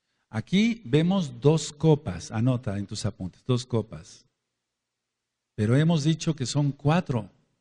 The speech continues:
en Pesaj, pero ni siquiera están las copas en la Torá. ¿Qué es lo que está pasando?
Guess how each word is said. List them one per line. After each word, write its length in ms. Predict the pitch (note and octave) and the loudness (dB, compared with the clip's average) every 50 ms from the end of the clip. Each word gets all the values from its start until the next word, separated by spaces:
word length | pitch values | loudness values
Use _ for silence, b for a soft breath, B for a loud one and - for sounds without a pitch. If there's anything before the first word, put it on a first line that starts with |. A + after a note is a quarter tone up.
| _ _ _ _ _ _ _ _ _ _ _ _ _ _ _ _ _ _ _ _ _ _ _ _ _ _ _ _ _ _ _ _ _ _ _ _ _ _ _ _ _ _ _ | _ _ _ _ _ _ _ _ _ _ _ _ _ _ _ _ _ _ _ _ _ _ _ _ _ _ _ _ _ _ _ _ _ _ _ _ _ _ _ _ _ _ _
en 160 | G#2 G#2 G2 | -10 -10 -6
Pesaj, 440 | - - D3 F#3+ F#3 - C3 F#2+ - - - _ _ _ _ _ _ _ _ _ _ _ _ _ _ _ _ | -2 0 0 0 0 -2 -4 -6 -6 -12 -20 _ _ _ _ _ _ _ _ _ _ _ _ _ _ _ _
pero 240 | - B2+ A#2+ B2 A#2+ | -2 0 0 0 0
ni 160 | A#2 C3+ C3 | 0 0 0
siquiera 480 | A#2+ - C3 B2 B2 - D#3+ F#3 G3+ G3+ | 0 -2 -4 -6 -2 0 2 2 2 2
están 320 | F3 C#3 - F3 F3+ F#3+ | 0 -2 -2 -2 0 0
las 180 | F#3 E3 C#3 - | 0 0 -2 -4
copas 420 | - - F3 F#3+ F#3 - D3+ - | -4 -4 -4 -2 -2 -4 -2 -2
en 120 | D3+ D3 C#3+ | 0 0 0
la 100 | C#3 C#3 | 0 0
Torá. 420 | - C#3+ D3 F3 G#3+ B3 A#3+ - - _ _ _ _ _ _ _ _ _ _ _ _ _ _ _ _ _ _ _ _ _ | 2 2 2 2 0 0 -2 -6 -10 _ _ _ _ _ _ _ _ _ _ _ _ _ _ _ _ _ _ _ _ _
¿Qué 80 | _ - | _ -2
es 80 | F3+ G3+ | 0 0
lo 80 | A3+ | -2
que 80 | - C#3+ | -2 -4
está 240 | B2+ - - D#3+ - | -6 -4 -6 -4 -4
pasando? 500 | - D#3 C#3+ - G3+ G3+ E3 A#2+ - | -4 -4 -2 0 2 2 2 0 -2